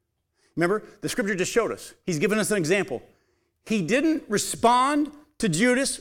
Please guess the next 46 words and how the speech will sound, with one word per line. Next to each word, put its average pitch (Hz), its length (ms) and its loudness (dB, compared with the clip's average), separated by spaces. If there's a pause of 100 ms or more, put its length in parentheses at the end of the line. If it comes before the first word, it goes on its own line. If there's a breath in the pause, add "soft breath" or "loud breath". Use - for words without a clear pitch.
although 180 260 6
he 175 40 6
had 185 120 4
the 170 60 2
authority 180 320 2
and 156 80 2
the 135 60 -4
power 175 280 4
to 147 60 -2
get 139 160 -2
him 120 120 -2
back. 120 300 -6 (500)
Quite 165 240 2
good. - 260 0 (140)
I 175 80 -2
mean, 156 140 2
if - 240 -12
you 180 100 4
read 190 160 2
John 175 220 2
eighteen, 160 520 0 (140 loud breath)
when 160 100 0
they 165 100 2
came 196 220 2
to 170 100 4
arrest 170 380 2
him, 143 140 -2 (160 loud breath)
he 190 100 -2
said, 185 160 2
"Who 185 80 2
have 190 100 4
you 160 120 -2
come 180 240 -2
to 160 60 2
arrest?" 185 300 0
And 147 140 -2
they 143 80 -2
said, 139 300 -2
"Jesus 131 280 -4
of 127 80 -4
Nazareth." 147 440 -2
And 143 100 0
he 139 60 0
said, 143 180 0
"I'm 139 160 0
he." 143 260 -4